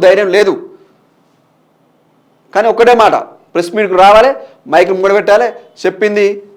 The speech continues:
మనం రాసుకొని పోవాలి. ఆ రిపోర్టర్లు కూడా కొంతమంది చాలామంది ఏంటంటే ఆయన చెప్పింది రాసుకొని పోవాలి, మన ఎదురు క్వశ్చన్ చేయొద్దు. ఒక క్వశ్చన్ వేసినప్పుడు ఆయన ఏదైనా తిక్క ఆన్సర్ చెప్తాడు, అదే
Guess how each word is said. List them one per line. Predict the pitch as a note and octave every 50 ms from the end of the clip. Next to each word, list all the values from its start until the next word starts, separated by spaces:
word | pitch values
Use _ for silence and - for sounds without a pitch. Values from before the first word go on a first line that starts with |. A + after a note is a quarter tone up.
| _ - E3+
మనం | F3+ F3+ F3+ F3 F3+
రాసుకొని | F#3 F#3 - G#3 F#3+ F3+
పోవాలి. | D#3+ C3+ A#2 - - - _ _ _ C#3
ఆ | D3+ E3
రిపోర్టర్లు | E3 G3 A3 G#3+ G3+ G3+ G3+
కూడా | F#3+ F#3 F#3
కొంతమంది | F3 F3+ F3+ E3+ F#3
చాలామంది | F#3 F#3+ F#3+ F#3+ F#3+
ఏంటంటే | F#3+ G3+ G#3+ B3 A#3 A#3 - E3+
ఆయన | F3 E3+
చెప్పింది | F3 E3+ - G#3 G3+ G#3
రాసుకొని | G3 - G3 G3
పోవాలి, | F#3 D#3+ D3+ D3+
మన | D#3+ E3+
ఎదురు | F3 F#3+ G#3 F#3+ - G#3
క్వశ్చన్ | F#3+ - A3+ - -
చేయొద్దు. | G3+ G#3 A3 F3 D3+ A#2 - - _ _ _ _ _ _ _ _ _ _ _ _ _ _ _ _ _ -
ఒక | E3+ - F#3+
క్వశ్చన్ | F#3+ G3 A#3 A#3
వేసినప్పుడు | A#3 A3 A3+ A3 A3 A#3 A3
ఆయన | G#3 G3+ F#3+
ఏదైనా | F#3 F#3 F#3 F3+ F3+ F3+ F#3
తిక్క | G#3 A3+ A3 G#3
ఆన్సర్ | G#3 - G3 F#3
చెప్తాడు, | F3+ - D#3 A#2+ A2 - - _ _ _ _ _ _ _ _ _ _ _ _ _ _ _ _ D#3+ G3
అదే | A3